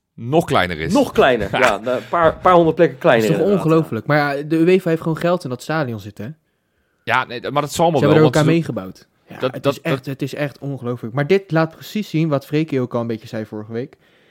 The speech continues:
Speaker 3: is dat de uefa helemaal niks geeft om de supporters. En gewoon,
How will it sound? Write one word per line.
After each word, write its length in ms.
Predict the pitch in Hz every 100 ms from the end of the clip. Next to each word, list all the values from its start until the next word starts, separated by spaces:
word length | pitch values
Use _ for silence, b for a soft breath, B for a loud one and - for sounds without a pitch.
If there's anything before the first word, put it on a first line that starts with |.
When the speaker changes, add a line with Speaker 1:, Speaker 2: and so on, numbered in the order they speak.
| b b
Speaker 3:
is 160 | 131 123
dat 220 | 139 - -
de 160 | 135
uefa 360 | 135 156 180 147
helemaal 540 | 127 175 196 160 143
niks 200 | 135 131
geeft 220 | - 110 107
om 80 |
de 60 | 101
supporters. 580 | - - 101 - 92 -
En 160 | - 123
gewoon, 220 | 151 135